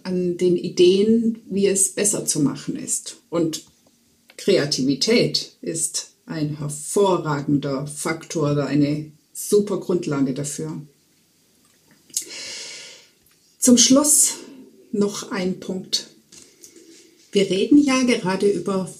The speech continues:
weibliche Souveränität. Eine Qualität, also eine weibliche Qualität, ist die Teamarbeit.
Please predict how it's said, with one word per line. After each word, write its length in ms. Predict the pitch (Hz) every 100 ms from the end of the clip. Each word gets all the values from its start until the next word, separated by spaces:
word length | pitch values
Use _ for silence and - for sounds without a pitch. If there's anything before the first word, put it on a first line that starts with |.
| -
weibliche 580 | 139 143 143 147 147 160
Souveränität. 1000 | 151 147 143 147 135 - 147 131 - - - _ _ _ _ _ _ _ _ _ _ _ _ _ _
Eine 340 | - 180 254 294
Qualität, 880 | - 196 175 - 147 156 214 - - _ -
also 220 | - -
eine 260 | 139 143 123
weibliche 480 | 151 226 220 -
Qualität, 680 | - - 143 - - 139 143
ist 300 | - 151 -
die 300 | 185 202 208 - - -
Teamarbeit. 760 | 226 - 127 139 123 123 -